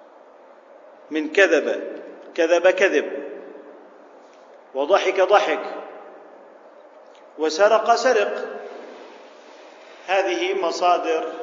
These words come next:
على وزن فعل. قال أو بت التأنيث،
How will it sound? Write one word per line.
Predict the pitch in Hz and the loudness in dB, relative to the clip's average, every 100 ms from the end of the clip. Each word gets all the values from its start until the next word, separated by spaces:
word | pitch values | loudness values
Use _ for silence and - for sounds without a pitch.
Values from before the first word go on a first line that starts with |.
| - - - - - - - - - - - - - - - - - | -12 -14 -16 -18 -20 -20 -20 -20 -20 -20 -20 -20 -20 -20 -20 -20 -12
على | 139 165 160 | -6 -2 0
وزن | 165 170 151 156 151 - - - - - - - - - - - - - - | 2 0 -2 -6 -8 -12 -14 -16 -18 -20 -20 -20 -20 -20 -20 -20 -20 -20 -20
فعل. | - 185 143 127 - - - - - - - - - - - - - - - - - - - - - - - - - - - - - - 104 - - - - - - - | -4 -2 0 -2 -6 -14 -16 -18 -20 -20 -20 -20 -20 -20 -20 -20 -20 -20 -20 -20 -20 -20 -20 -20 -20 -20 -20 -20 -20 -20 -20 -20 -20 -20 -20 -20 -20 -20 -20 -20 -20 -14
قال | 156 156 | -6 -2
أو | 175 202 | 2 0
بت | 190 190 | 0 0
التأنيث، | 180 - 185 135 165 170 - | -2 0 -2 -2 -4 -6 -6